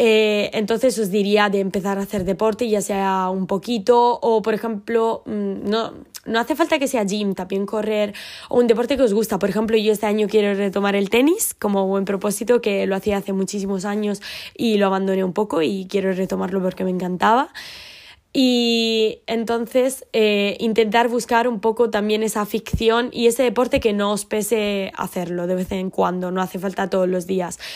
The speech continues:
Aunque sí, todos los días os recomiendo salir a andar porque en general ayuda. También yo diría intentar cuidarnos todas físicamente. No me refiero a ir todos los días a la peluquería, pero yo creo que en general vernos guapas al espejo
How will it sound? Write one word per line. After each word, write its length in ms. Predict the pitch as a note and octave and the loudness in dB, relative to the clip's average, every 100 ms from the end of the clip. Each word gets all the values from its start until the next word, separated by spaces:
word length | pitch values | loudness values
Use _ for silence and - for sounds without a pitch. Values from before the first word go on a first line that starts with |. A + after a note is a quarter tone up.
| - - | -10 -2
Aunque 220 | A#3 G#3+ | 2 2
sí, 160 | A3+ | 2
todos 160 | A#3+ A#3+ | 4 4
los 140 | A#3 | 4
días 260 | A3+ A#3+ A#3+ | 4 2 2
os 80 | G#3+ | 0
recomiendo 460 | G3+ G#3 G#3 G#3+ | -2 -2 -4 -4
salir 280 | G#3 G#3 G3+ | -4 -2 -2
a 40 | G3 | -2
andar 240 | G3+ G3+ | -2 -4
porque 340 | G3+ F#3 F#3 - | -4 -4 -4 -4
en 120 | G3 | -6
general 420 | - G3 F#3+ G3 | -2 -2 0 0
ayuda. 420 | F#3+ F3+ F3+ E3+ - - - - - - - _ - | 0 2 0 -2 -8 -16 -16 -18 -18 -20 -20 _ 0
También 800 | A#3+ A#3 A#3 A#3+ C4 C#4+ - G#3 | 2 2 2 4 4 2 0 2
yo 120 | A3+ | 4
diría 300 | A3+ A3 A3 | 4 4 4
intentar 800 | G#3 G#3 G3+ G#3 G#3 G#3 G3+ G3+ | 2 0 0 2 4 2 0 -4
cuidarnos 720 | - A3 G#3 G#3 G#3+ A3+ A#3 | 0 4 6 4 2 0 -2
todas 300 | A#3 G#3 G3 | -2 -4 -4
físicamente. 840 | - G3 - G3 G3 G3+ G3+ C4+ - _ - | -6 -6 -2 0 0 0 0 -2 -6 _ -6
No 200 | G#3 G#3 | -2 0
me 80 | G3 | 0
refiero 320 | G3 G#3+ G#3 | 0 2 2
a 80 | F#3+ | 2
ir 180 | F#3+ | 2
todos 160 | F#3 F#3 | 0 0
los 140 | F#3+ | 0
días 180 | F#3+ G3 | 0 -2
a 60 | G#3+ | -2
la 100 | F#3+ | 0
peluquería, 600 | G#3 G3+ G#3+ G#3+ A3+ A#3 - - - - | 0 2 2 4 4 2 -2 -14 -16 -2
pero 160 | A#3+ A3 | 4 4
yo 240 | A3 D4 | 4 0
creo 240 | - E4 D#4+ | 2 2 2
que 100 | C4 | 0
en 60 | |
general 440 | G3+ B3+ A#3+ G3 F#3 | 0 0 2 2 2
vernos 360 | G3+ B3 C#4 | 2 2 2
guapas 480 | A#3+ B3 A#3+ A3+ G#3+ | 4 4 4 0 2
al 120 | A3 | 0
espejo 580 | G3+ - B3 - E4+ - | 0 2 2 2 -2 -4